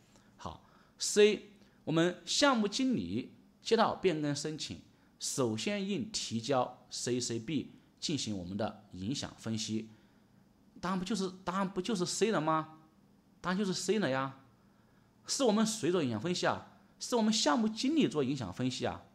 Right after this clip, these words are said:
是不是啊？好，OK 啊。D，每个变更申请都必须有一个人来批准和拒绝，当然是正确的呀，好吗？好，那么这个，这个 A 呢，这个 A，我刚才为什么打，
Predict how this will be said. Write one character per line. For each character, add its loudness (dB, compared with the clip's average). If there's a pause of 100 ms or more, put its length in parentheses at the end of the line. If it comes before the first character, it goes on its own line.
(180)
是 -6
不 0
是 -2
啊？ -4 (240)
好， -14
OK -8
啊。 -10 (720)
D， 2
每 6
个 4
变 0
更 0
申 -2
请 -6 (320)
都 2
必 -6
须 -6
有 0
一 -4
个 0
人 -6 (340)
来 -8
批 -2
准 -6
和 -8
拒 -4
绝， -12 (200)
当 2
然 0
是 -10
正 -6
确 -8
的 -10
呀， -14
好 -10
吗？ -6 (160)
好， -12 (400)
那 0
么 4
这 0
个， 2
这 -4
个 6 (140)
A 2
呢， 0 (1000)
这 -2
个 6
A， 4 (240)
我 0
刚 -2
才 -8
为 -4
什 -4
么 -4
打， -16